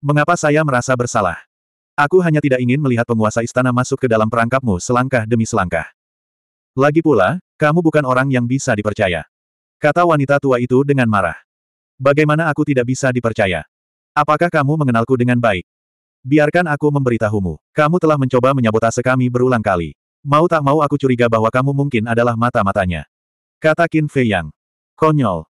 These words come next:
Saya tetua kesembilan istana Feng Tian. Bagaimana saya bisa menjadi mata-mata?" kata wanita tua itu dengan marah. "Kalau begitu,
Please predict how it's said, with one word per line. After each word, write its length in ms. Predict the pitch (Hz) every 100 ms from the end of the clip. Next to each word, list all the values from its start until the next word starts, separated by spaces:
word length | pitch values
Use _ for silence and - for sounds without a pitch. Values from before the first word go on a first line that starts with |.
| _ _ -
Saya 320 | - 151 175
tetua 240 | 160 139
kesembilan 480 | 139 131 120 123 123
istana 400 | 117 - 135 135
Feng 160 | 117 104
Tian. 320 | 98 82 76 _ _
Bagaimana 480 | 131 139 151 147 165
saya 240 | 160 139 135
bisa 240 | 131 135
menjadi 320 | 127 117 117
mata-mata?" 560 | 120 113 104 95 85 - _ _ _ _ _
kata 320 | 147 160 175
wanita 320 | 151 135 143
tua 180 | 139 123
itu 180 | 123 127 143
dengan 180 | 135 117
marah. 300 | 101 85 - _ _ _ _ _ -
"Kalau 240 | 147 156
begitu, 480 | 180 139 127 113 180